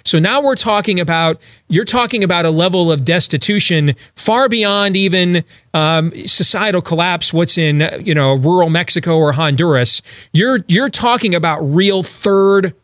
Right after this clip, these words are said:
world countries now that we are, we're gonna import this th-, into the country without any kind of screening or anything whatsoever.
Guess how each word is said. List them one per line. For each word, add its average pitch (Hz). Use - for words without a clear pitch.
world 151
countries 139
now 113
that 143
we 175
are, 156
we're 160
gonna 175
import 180
this 123
th-, -
into 165
the 147
country 175
without 139
any 160
kind 160
of 143
screening 185
or 147
anything 147
whatsoever. 160